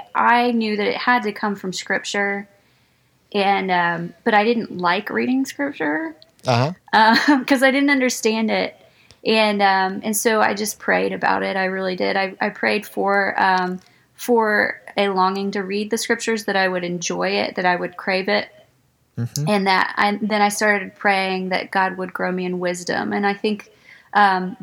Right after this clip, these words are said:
Speaker 1: that it, those two things went hand in hand, that knowledge and wisdom all come from knowing the Lord.
Speaker 2: Yeah.
Speaker 1: Um, and so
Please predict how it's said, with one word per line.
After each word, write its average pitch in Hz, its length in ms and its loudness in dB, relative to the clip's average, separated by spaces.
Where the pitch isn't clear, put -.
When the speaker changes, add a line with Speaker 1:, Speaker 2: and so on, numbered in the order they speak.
Speaker 1:
that 190 480 2
it, 214 240 -2
those 202 300 -2
two 220 180 0
things 202 320 -2
went 190 220 -2
hand 185 260 -2
in 180 100 -2
hand, 185 440 -2
that 175 160 -4
knowledge 180 540 0
and 180 360 -6
wisdom 196 440 0
all 190 200 4
come 196 280 -2
from 190 260 -4
knowing 180 560 -2
the 196 120 -4
Lord. 180 440 -2
Speaker 2:
Yeah. 226 220 0
Speaker 1:
Um, 175 460 -2
and 202 480 0
so 196 460 0